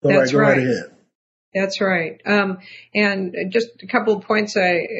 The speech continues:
Speaker 2: occurred to me as you're talking. One thing that we try to do with this program is, um, make one point of contact for that young person so they don't have to talk to four or five or six people at the college and try to figure out,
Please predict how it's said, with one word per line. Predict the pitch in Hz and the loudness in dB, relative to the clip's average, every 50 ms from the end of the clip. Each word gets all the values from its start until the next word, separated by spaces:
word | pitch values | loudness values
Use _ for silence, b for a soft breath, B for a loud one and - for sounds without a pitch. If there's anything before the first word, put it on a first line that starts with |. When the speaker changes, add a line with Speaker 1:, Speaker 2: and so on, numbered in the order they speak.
| - - | -6 -6
Speaker 2:
occurred | - - 247 226 220 | -2 -2 0 0 0
to | 220 | 0
me | 202 208 202 | 0 0 2
as | 202 190 185 185 - | 2 0 -2 -2 -4
you're | 185 175 | -6 -4
talking. | - - 208 208 233 233 - 220 180 175 170 160 170 185 | -2 0 0 0 0 0 -2 -2 -2 -2 -4 -4 -2 0
One | 202 226 226 226 226 | 0 2 2 0 0
thing | 233 240 220 208 196 190 | 0 0 0 0 0 0
that | 196 185 165 156 | 0 0 0 -2
we | 170 170 170 | -4 -6 -6
try | 170 - 226 208 202 | -4 -2 0 0 2
to | 190 190 190 | 0 -2 -4
do | 180 202 196 190 | -2 -2 -2 0
with | 185 185 170 | 0 -2 0
this | 180 202 208 - | 0 0 0 0
program | - - - 208 190 185 180 180 180 175 170 165 165 160 | -2 -2 0 0 0 0 0 -2 -2 -2 -2 -4 -4 -4
is, | 165 165 170 165 165 160 156 b b b b b b _ _ _ | -4 -2 -2 0 -2 -2 -4 b b b b b b _ _ _
um, | - 185 185 175 175 175 170 175 185 196 | -2 0 0 2 0 0 0 0 2 2
make | 208 202 202 196 196 - | 4 4 2 0 -2 -4
one | 185 190 202 202 208 208 | -2 0 0 0 0 -2
point | - - 220 208 202 196 180 | -2 0 0 2 2 0 -2
of | 170 - - | -4 -6 -8
contact | - - 196 190 190 196 196 - 202 175 156 147 165 - - | -6 -4 -2 0 0 -2 -2 -2 -2 -2 -2 -4 -6 -12 -10
for | - 180 175 | -6 -4 -2
that | 170 175 170 165 165 165 165 | 0 0 0 0 -2 -2 -2
young | 175 170 170 170 165 | -2 0 0 -2 -4
person | - - - 175 170 165 - - 151 151 147 | -6 -6 -6 -6 -4 -4 -6 -6 -6 -8 -8
so | - - 190 175 | -4 -4 -2 0
they | 170 185 185 180 | 2 2 2 2
don't | 185 190 196 190 | 0 -2 -2 0
have | 208 190 185 185 - - | 0 0 0 -2 -4 -8
to | - 180 170 - _ | -12 -12 -12 -12 _
talk | - - 185 180 175 175 175 - | -8 -4 -2 -2 -2 -2 -6 -6
to | - 190 170 165 160 156 B B B B B B B B _ - | -6 -4 -4 -4 -4 -6 B B B B B B B B _ 2
four | 202 202 190 185 | 4 4 4 2
or | 185 180 | 0 -2
five | - 190 180 180 185 180 | -2 0 0 0 0 0
or | 175 175 | -4 -4
six | - - 214 196 196 - | -2 -2 -2 -4 -4 -8
people | - - 208 180 185 - 185 175 | -6 -4 -4 -4 -2 -2 -2 -2
at | 170 - | -2 -4
the | - | -6
college | - - 190 180 170 170 170 175 170 175 170 170 - | -6 -4 -2 0 0 0 0 0 0 -2 -2 -2 -4
and | 180 165 - | -6 -6 -6
try | - - 180 175 175 | -4 -2 -2 0 0
to | 170 165 | -2 -4
figure | - - 196 180 170 170 170 165 | -4 -4 -4 -2 0 0 0 0
out, | 165 165 165 160 165 165 160 160 | 0 0 0 -2 -2 -2 -4 -6